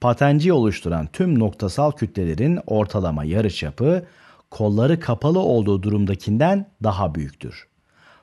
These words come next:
Kollarını kapattığında ise ortalama yarıçap azalır ve patencinin açısal hızı artar.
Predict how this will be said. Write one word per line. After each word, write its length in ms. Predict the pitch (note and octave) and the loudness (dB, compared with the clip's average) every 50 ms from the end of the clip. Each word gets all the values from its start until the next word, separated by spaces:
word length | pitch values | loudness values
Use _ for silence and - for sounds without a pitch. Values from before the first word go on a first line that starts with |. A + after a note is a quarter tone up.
| _ _ | _ _
Kollarını 540 | - - D3+ D#3 D3 B2+ A2 G2 F2 E2+ E2+ | -2 0 2 4 6 4 4 4 2 0 -2
kapattığında 800 | - C3 B2 - G#2+ F#2+ E2 - - F2 D#2 D2+ D2 C#2+ C#2 C2+ | -2 -4 -4 -2 -2 -4 -4 -4 -6 -6 -4 -4 -4 -6 -6 -8
ise 380 | B1 - - A#2+ C3 D#3 D#3 - - - - - | -8 -4 0 0 0 0 0 -4 -10 -20 -8 -2
ortalama 520 | - A#2 B2 A#2 - A#2 G#2+ G2 F#2 F2+ F#2 | 0 2 2 2 2 2 2 2 2 0 0
yarıçap 440 | G2+ G#2 F#2 F2 - - C#2+ C#2+ - _ - | 0 0 0 -2 -4 -8 -10 -12 -10 _ -2
azalır 500 | A#2 A#2 A2 A#2 C3 D3 F3 F3+ E3+ - - - - _ - | 0 0 2 2 2 2 2 0 0 -4 -12 -20 -18 _ -4
ve 180 | G2 G2 F#2 F2 | -2 -2 -2 -2
patencinin 720 | - - D3+ C#3+ - C#3+ B2+ A#2 G#2 G2 G2+ G#2 A#2+ C#3 C#3 - - | 0 0 0 2 2 2 2 2 2 2 2 2 2 0 -2 -2 -2
açısal 560 | A#2 A#2 - - A2 F#2+ - G#2 F#2 E2+ E2 | -2 -2 -2 -4 -6 -8 -6 -4 -4 -4 -6
hızı 480 | E2 - C3 B2+ A2 A2+ B2+ C3 - - - | -4 -2 0 0 0 0 0 -2 -4 -4 -4
artar. 600 | - F2+ D#2+ - - - - - - - - - | -4 -4 -4 -4 -8 -12 -14 -14 -14 -16 -20 -20